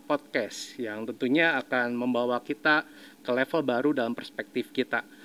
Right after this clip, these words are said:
Dan memasuki bulan Februari ini, kita akan membicarakan sesuatu yang secara umum banyak dibi-, diperbincangkan di bulan Februari, yaitu tentang cinta dan relationship.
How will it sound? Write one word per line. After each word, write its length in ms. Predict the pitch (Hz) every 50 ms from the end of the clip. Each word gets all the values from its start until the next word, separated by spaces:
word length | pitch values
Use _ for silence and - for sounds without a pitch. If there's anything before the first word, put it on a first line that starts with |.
| - - - - - - - -
Dan 480 | 135 151 160 160 165 165 165 165 - - -
memasuki 480 | 156 151 170 185 180 - 220 175 -
bulan 240 | 190 160 180 175 170
Februari 560 | 156 170 156 143 139 143 135 131 127 120 107
ini, 400 | 104 110 127 156 180 196 202 202 - - - - - - - - - - - - - - - - - -
kita 240 | 147 - - 185 180
akan 240 | - 190 170 160 147
membicarakan 560 | 135 139 143 - 143 131 131 127 - 175 175
sesuatu 640 | - 165 143 - - 139 127 123 - - 175 180 175
yang 480 | 165 147 131 127 127 127 127 127 127
secara 400 | 127 - 151 139 - 151 151 147 151 -
umum 560 | 202 214 202 156 110 113 120 135 180 202 202 - - - - - - - - - - - - 127
banyak 240 | 127 135 160 160 -
dibi-, 320 | 151 139 123 139 165 - - - 127 120 -
diperbincangkan 800 | - 127 - 151 - 123 131 127 127 120 135 123 123 127 143 139
di 80 | 123
bulan 240 | 110 110 107 101 98
Februari, 640 | 107 101 98 95 104 104 104 104 - 98 101 104 104
yaitu 160 | 110 - 143
tentang 400 | 135 127 123 117 - 123 123 120 - -
cinta 320 | 127 113 117 120 131 131
dan 160 | 120 117 117
relationship. 720 | 113 117 117 117 110 107 - - 117 113 107 - 131 110